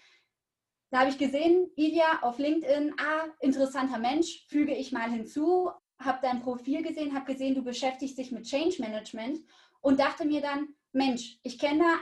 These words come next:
ein Serious Game, ein Business Game zum, zum Thema Change. Das wäre vielleicht für dich interessant“, und habe dir einfach eine Visualisierung, die ich mal erstellt habe, geteilt und den Link.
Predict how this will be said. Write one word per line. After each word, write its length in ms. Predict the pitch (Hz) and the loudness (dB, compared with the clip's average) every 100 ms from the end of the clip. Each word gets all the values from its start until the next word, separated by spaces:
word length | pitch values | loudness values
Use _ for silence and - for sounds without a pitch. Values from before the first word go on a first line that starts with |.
| 247 | -4
ein 100 | 240 | -8
Serious 440 | - 285 320 320 | -6 -4 -4 -4
Game, 260 | 311 302 285 | -6 -4 -4
ein 140 | 233 | -2
Business 320 | 277 294 302 | -2 -2 -4
Game 260 | - 277 277 | -4 -6 -4
zum, 200 | 254 254 | -6 -8
zum 140 | 240 233 | -6 -6
Thema 400 | 247 240 208 - | -4 -6 -6 -8
Change. 640 | - 214 240 339 - - _ _ _ _ | -4 -2 -2 -4 -6 -18 _ _ _ _
Das 160 | 269 285 | -6 2
wäre 200 | 294 294 | 2 2
vielleicht 280 | 302 277 285 | 0 -2 -2
für 80 | |
dich 180 | 269 277 | -6 -4
interessant“, 500 | 277 247 240 254 294 | -4 -6 -8 -6 -4
und 120 | 277 | -2
habe 100 | 254 | -2
dir 120 | 277 233 | -2 -4
einfach 340 | 262 277 262 | -2 0 0
eine 120 | 254 | -2
Visualisierung, 640 | 247 240 226 233 330 330 302 | -2 -4 -4 -2 -2 0 -2
die 80 | |
ich 80 | 277 | -2
mal 140 | 285 262 | -4 -4
erstellt 360 | 269 269 262 | -4 -4 -4
habe, 100 | 262 262 | -6 -10
geteilt 440 | 247 247 240 240 | -8 -2 -2 -2
und 100 | 240 | -6
den 180 | 226 226 | -4 -4
Link. 380 | 226 208 185 | -2 -4 -6